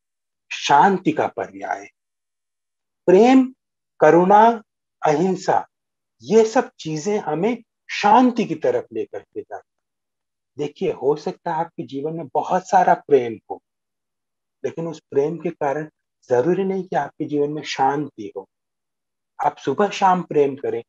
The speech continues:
डूब करके प्रेम करें, लेकिन अशांत बने रहें, आप लड़ाई करते रहें। आपके भीतर बहुत सारी करुणा है, लेकिन वो करुणा थोड़ी देर के बाद एक अशांति में तब्दील हो जाती है, या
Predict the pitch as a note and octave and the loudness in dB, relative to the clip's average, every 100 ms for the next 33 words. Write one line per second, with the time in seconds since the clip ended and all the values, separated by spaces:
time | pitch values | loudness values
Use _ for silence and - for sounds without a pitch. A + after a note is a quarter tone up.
0 | _ _ - D#3+ A#3+ A#3+ D#3 - C3+ - | _ _ -6 0 0 2 0 0 -4 -4
1 | A#2+ A#2+ A2+ G#2 A2 - _ - F3 F#3 | -4 -4 -6 -6 -6 -8 _ -8 -8 -2
2 | D#3 - F#3 F3+ C#3 A2 A2 A2 A2+ - | -2 2 2 2 -4 -10 -8 -10 -12 -20
3 | _ _ _ _ _ - E3 F3 E3 E3+ | _ _ _ _ _ -4 -2 4 6 6
4 | G#3 G3 B2+ - A2+ A2+ A2 - A2 _ | 4 2 -2 -4 -8 -8 -12 -18 -20 _
5 | _ _ _ _ F3 F#3 - D#3 F3+ G#3 | _ _ _ _ 2 2 -2 -4 -4 -4
6 | D#3 F3+ - A3 A3 G#3+ G#3 G#3 F3+ E3+ | -2 -2 0 0 2 0 0 0 2 2
7 | F3 D#3 - G#2 - _ _ _ _ - | 0 -2 -4 -14 -20 _ _ _ _ -6
8 | G3+ F#3+ G3 - D3+ E3+ G3+ F#3 - - | -4 -4 -4 -2 -2 0 -2 -4 -6 -18
9 | _ - F3 G#3 G3 F#3+ F#3 E3+ F3 C#3+ | _ -10 -6 -4 -4 -4 -6 -4 -2 -2
10 | - F#3+ F#3+ _ D3+ - F3+ F#3+ F#3 F#3 | -4 -8 -10 _ -8 -6 -6 -6 -8 -12
11 | D#3 C#3+ A#2 B2 B2+ A#2 A2 A2+ - _ | -10 -12 -14 -14 -14 -12 -14 -14 -16 _
12 | C3 - _ _ E3 G3+ | -20 -20 _ _ -8 -8